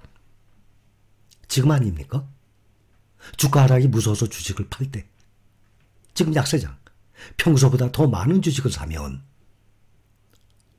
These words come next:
어떻게 합니까? 정액 적립식으로 매달 백만 원은 백만 원,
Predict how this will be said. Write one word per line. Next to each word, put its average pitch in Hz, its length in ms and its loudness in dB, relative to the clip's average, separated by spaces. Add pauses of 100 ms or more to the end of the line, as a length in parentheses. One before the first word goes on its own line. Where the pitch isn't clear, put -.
(800)
어떻게 131 280 0
합니까? 117 420 -2 (460)
정액 165 440 2
적립식으로 147 720 0
매달 82 540 -4
백만 151 320 0
원은 151 240 -2
백만 143 300 0
원, 143 100 -4